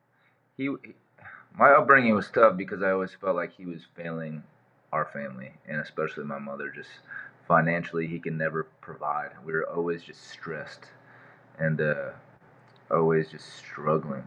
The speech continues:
I always felt like, "Man, if I could just have the life that my friends have," you know, and everyone was getting a new car at fourteen or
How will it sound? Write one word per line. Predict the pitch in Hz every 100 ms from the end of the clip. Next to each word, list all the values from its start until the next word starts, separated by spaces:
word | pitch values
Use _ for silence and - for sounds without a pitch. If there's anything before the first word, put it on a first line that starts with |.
| 62
I |
always | 82 95 98 -
felt | 107 92
like, | 87 82 - - -
"Man, | 82 82 78 65
if | -
I | 98
could | 98 95
just | 90 - - _ _ _ _ _ _ -
have | 101 90
the | 92
life | 92 95 98
that | 90
my | 87
friends | - 92 90 90
have," | 87 78 71 _ _
you | 87
know, | 90 90
and | 85 78 _ _ _ _ _ -
everyone | 92 98 104
was | 101 95
getting | 107 104
a |
new | 104 107
car | 98 107 104 101
at | -
fourteen | 104 101 - 104 104
or | 92